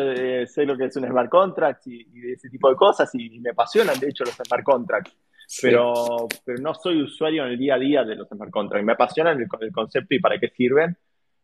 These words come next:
Speaker 1: eh, pero no, hoy en día creo que estamos todavía bastante lejos, eh, del uso del ciudadano común, creo, para, de ese tipo de cosas. Eh,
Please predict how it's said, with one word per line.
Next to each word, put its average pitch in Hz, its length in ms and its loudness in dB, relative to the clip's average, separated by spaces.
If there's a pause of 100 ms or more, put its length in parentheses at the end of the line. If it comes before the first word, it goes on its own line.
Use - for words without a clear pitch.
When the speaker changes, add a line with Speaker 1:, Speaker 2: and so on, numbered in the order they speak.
Speaker 1:
eh, 98 840 -4
pero 104 200 8
no, 107 720 0 (260)
hoy 131 200 4
en 127 100 -2
día 143 200 2
creo 123 120 -2
que 113 60 -6
estamos 120 320 -6 (140)
todavía 117 280 0
bastante 113 340 -2
lejos, 117 540 -4 (520)
eh, 98 840 -6
del 107 500 6
uso 120 340 2
del 95 640 -8
ciudadano 104 380 -2
común, 101 300 -4
creo, 98 320 -2
para, 90 360 -4
de 101 160 -6
ese 101 160 -8
tipo 92 160 -2
de 87 80 0
cosas. 85 380 -4 (500)
Eh, 50 460 -4